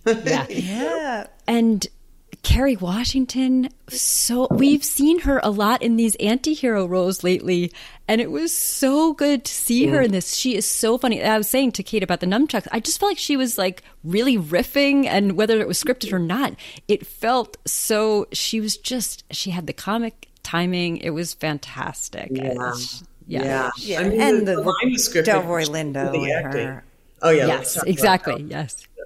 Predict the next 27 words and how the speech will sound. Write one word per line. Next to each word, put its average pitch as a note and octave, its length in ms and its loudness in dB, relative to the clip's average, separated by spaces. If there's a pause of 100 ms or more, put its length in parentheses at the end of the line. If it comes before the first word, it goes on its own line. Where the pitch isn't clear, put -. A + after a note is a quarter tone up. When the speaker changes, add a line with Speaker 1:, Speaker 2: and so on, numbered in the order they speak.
Speaker 1:
Yes. F#3+ 640 2
Speaker 2:
<laughs> - 40 -12 (920)
Speaker 1:
Yeah. G3+ 320 -8
Speaker 3:
He D4+ 160 4
was A#3 180 2
incredible. D3+ 640 -2
I A3 200 4
heard B3 240 2
you, A3+ 260 2
you A3+ 240 2
wa-, F#3 320 4
I F#3+ 200 4
heard G#3+ 280 2
you F#3+ 80 -2
say, E3 280 2
right, D3+ 220 0
like, D3+ 140 0
he - 180 0
was, D#3+ 320 0
once F3+ 440 -4
you F3 120 0
had D#3 220 2
Kerry D#3+ 240 0
on D#3 160 -4
board, D#3 240 0
he E3 140 -4
was D3+ 340 -4